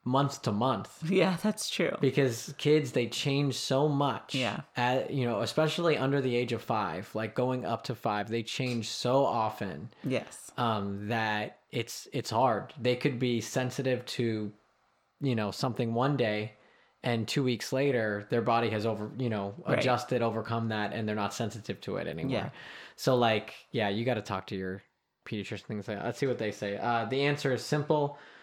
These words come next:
Speaker 1: Choose a high quality one. Well,
Speaker 2: <laughs>
Speaker 1: I think
Speaker 2: There
Speaker 1: that
Speaker 2: you
Speaker 1: would say it
Speaker 2: go.
Speaker 1: goes
Speaker 2: <laughs>
Speaker 1: without saying. Uh, most doctors recommend a formula made with cow milk, but if the baby is allergic to it, you can also buy a soy-based one. Make sure that you read ingredients list and guaranteed analysis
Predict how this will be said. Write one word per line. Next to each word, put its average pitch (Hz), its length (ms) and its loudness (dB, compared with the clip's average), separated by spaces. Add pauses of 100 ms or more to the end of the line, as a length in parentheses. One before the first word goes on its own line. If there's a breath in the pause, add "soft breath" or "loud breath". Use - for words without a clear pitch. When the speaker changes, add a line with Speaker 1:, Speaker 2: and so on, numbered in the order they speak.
(180 loud breath)
Speaker 1:
Choose 180 300 0
a 123 100 4
high 139 260 2
quality 151 460 4
one. 107 260 -4 (160)
Well, 127 400 6
Speaker 2:
<laughs> - 40 0
Speaker 1:
I - 760 0
think 127 40 4 (160)
Speaker 2:
There 156 60 8
Speaker 1:
that 156 80 10
Speaker 2:
you 160 60 10
Speaker 1:
would 160 100 8
say - 200 10
it 143 40 10
Speaker 2:
go. - 80 8
Speaker 1:
goes 147 140 6
Speaker 2:
<laughs> - 20 0
Speaker 1:
without 131 260 6
saying. 151 320 2 (340 loud breath)
Uh, 135 180 6
most 156 320 6
doctors 147 360 6
recommend 139 340 2
a 127 40 2
formula 147 440 4
made 131 220 2
with 117 160 -4
cow 180 220 2
milk, 160 420 0
but 139 140 4
if 127 140 2
the 131 60 -2
baby 131 280 2
is 117 80 -2
allergic 156 360 2
to 156 120 4
it, 147 120 4
you 127 60 -2
can 127 140 0
also 127 420 0
buy 120 240 2
a 113 60 0
soy-based 151 600 2
one. 135 280 0
Make 131 180 -2
sure 139 200 0
that 123 140 0
you 120 100 -4
read 123 180 -2
ingredients 139 640 0
list 135 320 -2
and 117 140 -4
guaranteed 127 440 0
analysis 120 680 -2